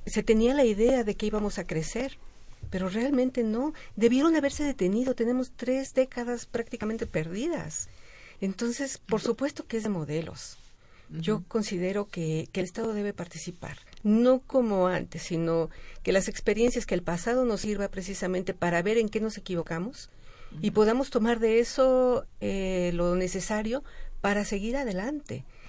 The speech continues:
Speaker 1: Y de este modelo que probablemente pudiera tener algo positivo, que yo la verdad no lo veo,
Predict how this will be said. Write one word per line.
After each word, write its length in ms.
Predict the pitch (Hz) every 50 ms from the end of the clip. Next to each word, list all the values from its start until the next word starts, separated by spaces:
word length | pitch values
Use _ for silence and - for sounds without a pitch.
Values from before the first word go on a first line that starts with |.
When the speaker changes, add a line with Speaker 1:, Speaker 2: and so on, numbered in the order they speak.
| - - -
Speaker 1:
Y 200 | 185 185 196 190
de 260 | 190 202 202 214 233
este 220 | 254 - - 320
modelo 440 | 285 269 262 240 226 226 233 220 208
que 120 | 214 - -
probablemente 1080 | - - 160 160 151 165 165 165 165 160 175 190 233 277 285 262 233 226 226 214 214
pudiera 340 | 180 - 160 165 180 185 185
tener 280 | 185 180 180 175 180 175
algo 440 | 170 175 180 170 170 160 156 151
positivo, 560 | - - 165 156 - 175 165 - 175 175 170 160
que 100 | - 151
yo 100 | 151 165
la 100 | 170 156
verdad 220 | 151 151 156 165
no 160 | 175 175 170
lo 100 | 170 160
veo, 220 | 139 151 175 262